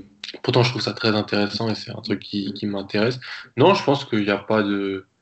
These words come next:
je pense qu'il est, moi, ce que j'aime, ce qui m'intéresse plus, c'est ce qu'il a, est-ce qu'il aime le basket, en gros.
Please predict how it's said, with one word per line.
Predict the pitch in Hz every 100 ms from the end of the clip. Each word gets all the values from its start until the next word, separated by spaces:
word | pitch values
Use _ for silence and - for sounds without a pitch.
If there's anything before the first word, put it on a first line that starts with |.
| -
je | 95 _ -
pense | - -
qu'il | - 104
est, | 110 101
moi, | 110 143
ce | 143
que | 123
j'aime, | 117 117
ce | 110
qui | 123
m'intéresse | 117 120 113
plus, | 160
c'est | 110
ce | 101
qu'il | - 123 113 113 113
a, | 110 107 -
est-ce | 104
qu'il | - 120
aime | 113 113 110
le | 110
basket, | 117 - 131 117
en |
gros. | 92 92